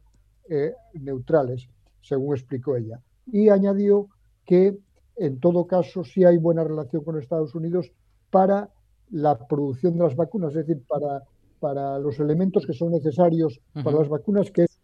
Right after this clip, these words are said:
Speaker 1: sí hay una buena circulación entre Estados Unidos y Europa. Y luego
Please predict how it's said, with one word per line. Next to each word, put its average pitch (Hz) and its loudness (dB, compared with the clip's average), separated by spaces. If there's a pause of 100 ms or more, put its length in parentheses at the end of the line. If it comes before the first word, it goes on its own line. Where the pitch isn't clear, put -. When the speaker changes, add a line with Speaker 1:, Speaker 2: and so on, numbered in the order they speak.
(120)
Speaker 1:
sí 359 -2 (140)
hay 170 -2
una 160 -4
buena 156 2
circulación 131 -4
entre 120 -10 (340)
Estados 135 -4
Unidos 131 -4
y 123 -6
Europa. 110 -12
Y 226 2
luego 196 -2